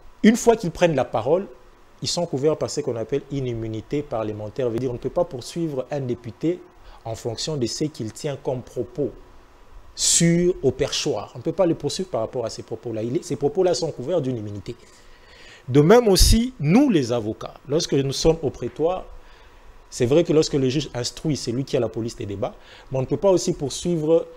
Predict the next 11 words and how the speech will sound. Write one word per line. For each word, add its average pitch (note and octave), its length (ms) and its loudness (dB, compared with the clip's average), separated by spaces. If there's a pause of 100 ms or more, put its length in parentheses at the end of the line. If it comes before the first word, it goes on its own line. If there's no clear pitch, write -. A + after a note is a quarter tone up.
(160)
l'avocat C3 500 2
par D3 160 -2
rapport D3+ 440 2
aux B2+ 80 -2
propos D3+ 420 0
qu'il C#3+ 220 -6
est C#3+ 140 -2
en A#2+ 80 -2
train C3+ 180 -8
de B2 80 -4
tenir, C#3 500 -2